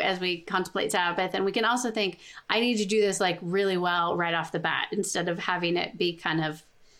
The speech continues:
um, you know, emerge in different seasons of life. So, you know, I'm not gonna expect someone with little kids at the home is gonna be like, "And I'm gonna have an hour of silence," <laughs> you know, quiet time. Like, that's just not gonna happen.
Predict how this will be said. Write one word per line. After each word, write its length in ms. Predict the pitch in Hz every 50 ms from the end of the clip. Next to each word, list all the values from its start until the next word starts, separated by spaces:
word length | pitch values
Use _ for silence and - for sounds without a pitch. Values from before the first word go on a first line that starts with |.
| - _ _ _ - - -
um, 440 | 185 180 170 160 160 156 151 143 - -
you 140 | - 226 220
know, 100 | 226 226
emerge 640 | - - 214 202 202 196 190 190 196 202 196 196 -
in 120 | - 190
different 320 | 185 190 170 185 165 -
seasons 380 | - - 180 175 170 165 165 165
of 80 | 160 165
life. 340 | 160 135 - - 165 -
So, 300 | - - 202 180 175 165 - - - - - - -
you 80 | - 208
know, 80 | 196 - -
I'm 160 | 208 214 220
not 180 | 220 214 214
gonna 160 | 214 220 202 185
expect 380 | 185 - - - 196 175 165
someone 280 | - 208 190 180 180 170
with 120 | 170 165
little 160 | 185 175 170
kids 200 | 165 165 214 175
at 120 | 190 175 160
the 80 | 170
home 300 | 170 170 165 165 165 - - - - - -
is 180 | - 185 170 165
gonna 180 | - 185 175
be 140 | 170 165 170
like, 180 | 165 160 165 - -
"And 240 | 247 254 254 247 240
I'm 160 | 240 226 220
gonna 220 | 240 233 226 226
have 180 | 220 220 220 226
an 80 | 220 -
hour 380 | - 208 208 220 220 220 226 226
of 100 | 214 214
silence," 800 | - 233 214 208 208 208 202 208 214 214 196 208 - - - -
<laughs> 0 |
you 300 | 277 285 269 262 254 247
know, 160 | 220 214 220
quiet 340 | 226 233 208 214 208 202 208
time. 140 | 202 190
Like, 160 | 190 202 214 -
that's 160 | 269 285 -
just 180 | 320 294 -
not 300 | 285 233 220 226 233 233
gonna 180 | 233 233 208 220
happen. 500 | 220 240 233 254 294 269 220 202 -